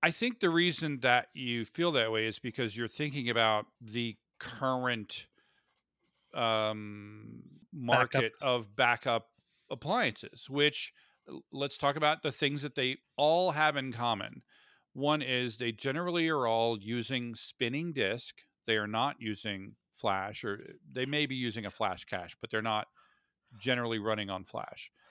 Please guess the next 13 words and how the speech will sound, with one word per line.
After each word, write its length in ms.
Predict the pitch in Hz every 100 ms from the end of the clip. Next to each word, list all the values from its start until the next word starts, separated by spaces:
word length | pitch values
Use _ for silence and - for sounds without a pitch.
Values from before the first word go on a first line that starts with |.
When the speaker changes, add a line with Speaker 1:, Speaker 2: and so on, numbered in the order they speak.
| -
Speaker 1:
Second, 720 | - - 135 - 120 107 - _ _ _ -
they're 420 | 113 120 113 110
using 340 | 101 113 113 107
dedupe, 460 | 214 139 95 - - _ _ _ _ -
uh, 580 | 120 117 113 110 110 110 -
and 600 | 147 123 117 117 113 113
at 140 | -
least 220 | 120 120 -
the 60 |
most 200 | 113 104
popular 520 | - 247 247 156 123
of 80 | 113
one, 460 | 107 113 113 107